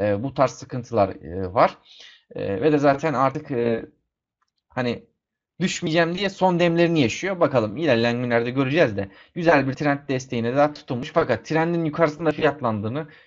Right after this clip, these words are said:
görmekteyiz, e, benim açımdan. Yani diyeceklerim böyle. E, trend desteği yaklaşık olarak buralarda zaten şu kırmızıya baktığımızda.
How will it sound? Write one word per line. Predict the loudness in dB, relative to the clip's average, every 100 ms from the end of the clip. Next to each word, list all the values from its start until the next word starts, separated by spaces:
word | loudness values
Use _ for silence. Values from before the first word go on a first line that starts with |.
| _
görmekteyiz, | 0 2 0 -2 -4 -2
e, | -2 0 0
benim | 0 -2
açımdan. | -2 -4 -8 -8 -10 _ -20 -20 _ _ _ _ _ _ _ -8
Yani | -6
diyeceklerim | 0 0 2 0 4
böyle. | 4 4 2
E, | -2 -6 -6 -4
trend | -2 -2 -2
desteği | -4 -2 -2 0
yaklaşık | 0 -4 -8 -4
olarak | -4 -4 -2
buralarda | 2 4 2 0
zaten | -2 -4 -6 -10
şu | -14
kırmızıya | -14 -10 -4 -2
baktığımızda. | -2 -6 -8 -10 -6 -8